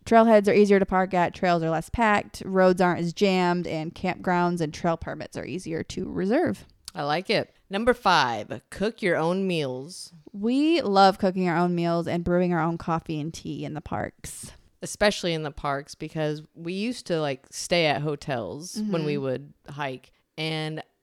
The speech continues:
Speaker 2: their coffee and their food, like, their breakfast, as much as I love a free breakfast with your stay,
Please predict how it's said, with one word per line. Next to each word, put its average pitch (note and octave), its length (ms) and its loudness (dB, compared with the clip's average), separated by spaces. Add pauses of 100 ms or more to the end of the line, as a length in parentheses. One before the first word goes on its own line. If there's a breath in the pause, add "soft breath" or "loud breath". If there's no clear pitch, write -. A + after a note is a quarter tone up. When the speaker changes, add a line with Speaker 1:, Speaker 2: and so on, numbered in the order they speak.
(140)
Speaker 2:
their G3 200 -2
coffee G#3 580 -6
and D#3+ 140 -6
their C3+ 100 -12
food, G3 480 -6
like, D#3+ 160 -4
their D#3 120 -2
breakfast, E3 680 -4
as E3 200 -4
much G3 200 -2
as G3+ 140 -6
I E3 100 0
love D#3 200 -2
a D3 80 -4
free D3+ 240 -6
breakfast C#3+ 720 -8
with D#3 120 -6
your D#3+ 120 -8
stay, D3+ 440 -4